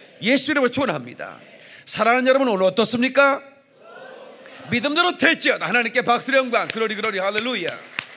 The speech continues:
오늘 이렇게 인사하십시다. "어젯밤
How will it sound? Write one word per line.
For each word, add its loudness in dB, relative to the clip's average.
오늘 -6
이렇게 -6
인사하십시다. -6
"어젯밤 -6